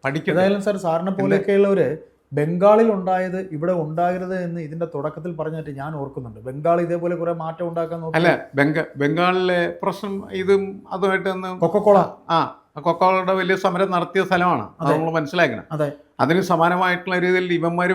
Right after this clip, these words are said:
Speaker 1: വെള്ളം ഊറ്റുന്നുള്ള കാര്യത്തിൽ ഒരു തർക്കവും ഇല്ല. കാരണം
Speaker 2: തീർച്ചയായിട്ടും.
Speaker 1: വെള്ളം ഊറ്റലാണ് ഇതിന്റെ,
Speaker 2: വി എസ്
Speaker 1: ഇതിന്റെ,
Speaker 2: തുടങ്ങി വെച്ചതാണ്
Speaker 1: ഇതിന്റെ
Speaker 2: പാലക്കാട്.
Speaker 1: പ്രധാനപ്പെട്ട, ഇല്ല,
Speaker 2: അതെ.
Speaker 1: ഇതിന് ആവശ്യമായിട്ട് വരുന്ന ഒരു
Speaker 2: ഉം.
Speaker 1: സംഭവമാണ് ശരിക്കും. ഇതൊരു ഹൈഡ്രോളിസിസ് പ്രോസസ്സാണ്.
Speaker 2: ഉം.
Speaker 1: അപ്പോ, ആ, ഈ ഹൈഡ്രോളിസിസ്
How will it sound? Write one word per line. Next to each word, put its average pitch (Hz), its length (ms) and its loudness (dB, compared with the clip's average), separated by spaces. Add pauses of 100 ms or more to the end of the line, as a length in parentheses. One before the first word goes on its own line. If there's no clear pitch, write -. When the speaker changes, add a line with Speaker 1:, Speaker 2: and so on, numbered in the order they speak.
Speaker 1:
വെള്ളം 175 300 2
ഊറ്റുന്നുള്ള 180 420 -2
കാര്യത്തിൽ 175 320 -2
ഒരു 165 200 0
തർക്കവും 170 380 0
ഇല്ല. 151 100 0
കാരണം - 140 0
Speaker 2:
തീർച്ചയായിട്ടും. 185 400 2
Speaker 1:
വെള്ളം 160 260 4
ഊറ്റലാണ് 175 480 -2 (320)
ഇതിന്റെ, 156 300 2 (160)
Speaker 2:
വി 156 80 2
എസ് 180 80 4
Speaker 1:
ഇതിന്റെ, 208 160 8 (100)
Speaker 2:
തുടങ്ങി 220 240 6
വെച്ചതാണ് 233 320 6
Speaker 1:
ഇതിന്റെ 196 140 6
Speaker 2:
പാലക്കാട്. 185 180 8
Speaker 1:
പ്രധാനപ്പെട്ട, 196 480 6 (300)
ഇല്ല, 180 100 2
Speaker 2:
അതെ. 165 120 0
Speaker 1:
ഇതിന് 185 160 0 (100)
ആവശ്യമായിട്ട് 185 560 2
വരുന്ന 160 320 -4 (140)
ഒരു 151 200 2
Speaker 2:
ഉം. - 420 -10
Speaker 1:
സംഭവമാണ് 139 480 0
ശരിക്കും. 123 280 -6
ഇതൊരു 165 260 -2
ഹൈഡ്രോളിസിസ് 165 640 -2
പ്രോസസ്സാണ്. 127 520 -4 (240)
Speaker 2:
ഉം. 160 140 -4 (520)
Speaker 1:
അപ്പോ, 165 200 2 (420)
ആ, - 40 -8 (240)
ഈ 156 140 0
ഹൈഡ്രോളിസിസ് 190 720 2